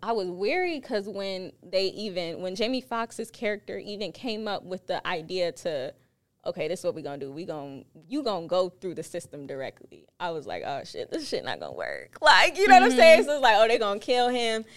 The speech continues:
Speaker 1: And I, he, I just feel like it's not gonna work because I, I just don't know how you can move through the system and still stay alive, you know? But, um, I think they broke it down well because it's like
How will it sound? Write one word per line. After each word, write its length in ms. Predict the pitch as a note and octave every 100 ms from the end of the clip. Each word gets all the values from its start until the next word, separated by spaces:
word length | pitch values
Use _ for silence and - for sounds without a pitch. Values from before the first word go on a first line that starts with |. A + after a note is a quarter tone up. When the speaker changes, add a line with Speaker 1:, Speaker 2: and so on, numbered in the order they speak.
| - - -
Speaker 1:
And 420 | G#3 G3 F#3+ F#3
I, 380 | F3 F#3+ G3 F#3+
he, 280 | A#3 G#3+ -
I 160 | G3
just 220 | G3+ G3 -
feel 100 | F#3+
like 200 | F3 -
it's 140 | F#3
not 200 | F#3 F3
gonna 200 | D#3 F2+
work 400 | - G#3 B4 C#4 -
because 520 | A3+ G#3+ F#3+ F#3 E3+ -
I, 260 | G#3 G#3+ - -
I 180 | F#3
just 460 | F#3+ F#3+ F#3+ - -
don't 380 | G3+ G#3+ G3+ G2+
know 340 | F#3 G#3 G3+
how 440 | F#3+ - F3+ F3+ F3
you 160 | F3+ G3
can 260 | - E3+ F3
move 220 | G3 F#3+
through 160 | F3
the 80 | E3
system 400 | - F3+ - D#3
and 120 | E3 E3
still 280 | - D#3+ D#3
stay 220 | D#3+ D3
alive, 420 | C#3+ D#3+ - - F3+
you 160 | E3+
know? 400 | E3 D#3 D#3+ F3+ G3
But, 320 | F3 E3+ -
um, 280 | F3+ E3 D#3+
I 100 | -
think 240 | A3 C#4 B3
they 100 | F#3
broke 220 | F3+ F#3+
it 100 | E3
down 260 | E3 D#3+ D#3
well 280 | F3+ B3+ A3
because 300 | F#3 G#3 E3+
it's 140 | E3+ E3+
like 220 | D#3